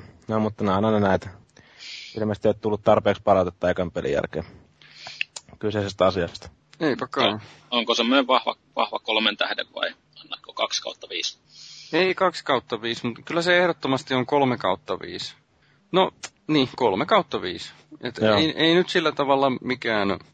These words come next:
Speaker 2: supermahtava, mutta ei missään nimessä huono peli.
Speaker 3: Minkä, minkä mittainen se on sitten? Et onko siinä
Speaker 2: Se on
Speaker 3: pituutta?
Speaker 2: noin kymmenisen tuntia, kun sen
Speaker 3: Okei.
Speaker 2: menee läpi. Mä, mä pelasin jollakin, mikäli ei very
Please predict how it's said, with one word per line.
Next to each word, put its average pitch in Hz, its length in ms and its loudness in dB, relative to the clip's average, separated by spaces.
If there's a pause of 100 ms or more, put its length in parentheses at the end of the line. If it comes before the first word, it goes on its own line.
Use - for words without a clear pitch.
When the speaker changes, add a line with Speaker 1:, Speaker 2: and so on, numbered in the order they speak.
(100)
Speaker 2:
supermahtava, 123 800 0
mutta 113 300 2
ei 127 140 2
missään 123 520 2
nimessä 92 320 -4
huono 80 320 -2
peli. - 260 -12 (500)
Speaker 3:
Minkä, 311 260 0 (120)
minkä 165 260 2
mittainen 104 500 -2
se 65 140 -4
on 65 100 -6
sitten? - 360 -8
Et 78 120 -12
onko - 120 -6
siinä 117 200 -2
Speaker 2:
Se - 40 -16
on - 120 -16
Speaker 3:
pituutta? 113 180 2
Speaker 2:
noin 151 220 4
kymmenisen 107 540 0
tuntia, 87 400 -6
kun 98 140 -18
sen 85 140 -6
Speaker 3:
Okei. - 180 -10 (140)
Speaker 2:
menee 80 200 -6
läpi. - 280 -6 (240)
Mä, 123 180 4
mä 143 200 6
pelasin 135 360 0
jollakin, 127 400 -2 (280)
mikäli 120 440 -2
ei 117 100 2
very 123 220 2